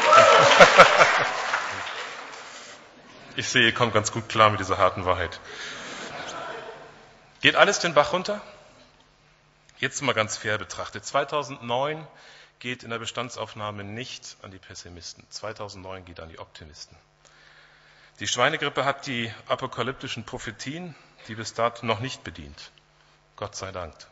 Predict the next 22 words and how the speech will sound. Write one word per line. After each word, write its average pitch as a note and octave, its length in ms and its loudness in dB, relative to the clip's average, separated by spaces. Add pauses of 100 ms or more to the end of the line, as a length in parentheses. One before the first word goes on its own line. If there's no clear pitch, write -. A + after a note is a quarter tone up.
(1300)
Auch A#2+ 100 0
der C3 140 -4
kritischste E3+ 500 -4
Kopf - 300 -6
muss C3+ 160 -6
einräumen, B2+ 480 -2
dass A#2+ 160 -6
im G#2+ 100 -12
Angesicht B2+ 460 -8
der A2 80 -8
Finanz- A#2 500 -6 (460)
und G#2 160 -8
Wirtschaftskrise A#2 880 -6 (160)
in A2+ 160 -12
Berlin A2+ 400 -10
eine G#2 180 -10
Menge B2 400 -8
richtig - 360 -14
gut C3 140 -16
gemacht F2 360 -16
worden D#2+ 200 -16
ist. - 240 -20